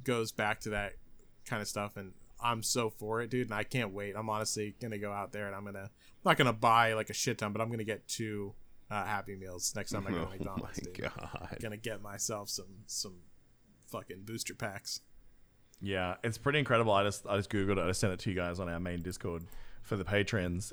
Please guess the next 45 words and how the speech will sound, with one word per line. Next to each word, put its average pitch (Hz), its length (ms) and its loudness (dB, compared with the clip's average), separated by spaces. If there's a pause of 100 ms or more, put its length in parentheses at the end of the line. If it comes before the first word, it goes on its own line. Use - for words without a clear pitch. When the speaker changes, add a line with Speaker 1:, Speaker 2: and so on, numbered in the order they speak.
Speaker 3:
Um, 104 400 8
looking 135 540 8 (100)
at 120 340 8
that 110 380 8
toy 110 340 4
in 101 60 4
isolation 107 640 4
as 101 80 4
an 104 80 0
adult, 104 440 6 (420)
yeah, 104 300 4
it's 117 140 2
definitely 110 320 6
not 90 40 4
as 90 80 0
cool 95 200 2
as 78 80 0
it 80 80 -10
seemed 87 220 2
when 82 100 0
I 82 40 0
was 82 100 -2
that 85 140 0
age. 156 800 10
Speaker 2:
<laughs> - 40 0
No, 98 280 10
definitely 78 520 6
not. - 320 2 (260)
Speaker 1:
Definitely 120 180 4
Speaker 3:
Yeah, 92 120 8
I - 20 4
mean, 110 240 2 (140)
Speaker 1:
not. 107 40 4
Speaker 3:
still 104 160 6
rad, 90 160 6
Speaker 2:
They 113 100 12
never 104 260 12
Speaker 3:
but, 80 60 6
you - 60 8
Speaker 2:
are. 82 140 6
Speaker 3:
know, 85 120 4 (380)
still - 280 4
the 123 60 2
best 104 200 6
Batmobile, 92 500 2